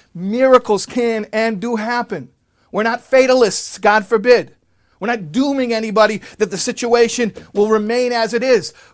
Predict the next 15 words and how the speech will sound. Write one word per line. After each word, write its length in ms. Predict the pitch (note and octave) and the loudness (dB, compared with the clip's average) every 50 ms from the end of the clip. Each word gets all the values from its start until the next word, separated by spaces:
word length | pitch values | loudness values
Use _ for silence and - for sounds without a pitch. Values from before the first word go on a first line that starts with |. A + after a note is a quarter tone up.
| - | 2
But 240 | - G#3 A3 - _ _ _ _ _ _ _ _ _ _ _ - | 2 2 2 2 _ _ _ _ _ _ _ _ _ _ _ -2
everything 520 | G#3 B3 B3 C4+ C#4 B3 - C4+ B3+ G#3 | -2 -2 0 -2 -4 -6 -4 -6 -6 -6
until 560 | E3 D3+ D#3+ - - - - - G#3 C4+ D4+ | -6 -10 -12 -14 -16 -10 -2 2 4 4 4
this 240 | D#4 D4+ D#4 C#4 - | 2 -2 -4 -6 -6
point 540 | - - D4+ D#4 D4+ D#4+ D4+ - - - - _ _ _ _ _ _ _ _ _ _ _ _ _ _ _ _ _ _ _ | -4 0 2 4 2 2 0 -6 -14 -18 -20 _ _ _ _ _ _ _ _ _ _ _ _ _ _ _ _ _ _ _
is 160 | - G#3+ F3+ | -8 -6 -4
exactly 840 | A3+ G#3 D#3+ E3 D#3 - - B3+ B3+ C4 D4 C#4+ - - B3+ C#4 C4+ | -4 -6 -6 -6 -6 -4 0 2 2 4 4 2 0 -4 -8 -8 -6
the 120 | B3 C#4 - | -6 -6 -6
story. 680 | - - - C#4+ C#4+ D4+ D#4 D4 C4+ G#3 D#3 B2+ _ _ _ _ _ _ _ _ _ _ _ _ _ _ _ _ _ _ _ _ _ _ _ _ _ _ _ _ _ _ _ - | -6 -2 4 6 8 10 10 8 8 4 0 -4 _ _ _ _ _ _ _ _ _ _ _ _ _ _ _ _ _ _ _ _ _ _ _ _ _ _ _ _ _ _ _ -6
And 280 | G#3+ A#3+ B3 B3 B3+ C#4 | -6 -4 -4 -4 0 2
my 500 | D4+ D#4 E4+ E4 E4+ E4+ D#4+ B3+ - - _ _ _ _ _ _ _ _ _ _ - | 2 4 6 8 8 8 6 4 0 -4 _ _ _ _ _ _ _ _ _ _ 0
director 680 | F#3 A#3+ B3 C4+ C4 C4 D4 D#4+ D#4 - - C#4 B3+ | 4 6 8 8 8 8 6 4 4 2 0 2 2
of 120 | A#3+ G#3+ G#3+ | 4 2 2
my 240 | A3+ A3+ B3+ D#4 D#4 | 0 2 4 4 4
life 460 | D4+ D4+ D#4 D#4 D#4 C#4 - - | 4 6 4 6 6 4 4 0